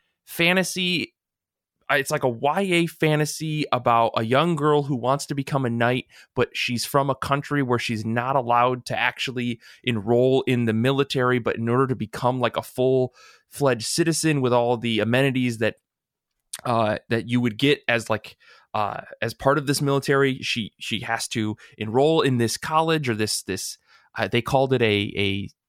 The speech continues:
a squire camp where you have to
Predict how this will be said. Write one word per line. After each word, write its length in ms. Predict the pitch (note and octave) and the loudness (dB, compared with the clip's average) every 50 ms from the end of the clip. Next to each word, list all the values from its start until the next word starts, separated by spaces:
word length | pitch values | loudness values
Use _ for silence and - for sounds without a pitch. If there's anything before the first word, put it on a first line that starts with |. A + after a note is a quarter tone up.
| _ _ _ - | _ _ _ -10
a 100 | A2 G#2 | -8 -6
squire 560 | - - - - - A#2+ C3+ C#3+ D#3 D3+ D3+ | -4 -4 -4 -2 0 2 2 2 2 2 0
camp 460 | D3+ - - - D#3+ D#3 E3 E3+ - - - - - - - - | 0 -2 -2 0 0 0 0 0 0 -2 -2 -2 -8 -16 -6 -2
where 120 | B2+ B2 | 0 0
you 140 | A#2 A#2+ A#2+ | 0 0 -2
have 240 | A2+ A#2+ A#2+ A#2 - | -2 -4 -6 -6 -2
to 240 | - C3 A#2 G#2+ | 0 0 0 0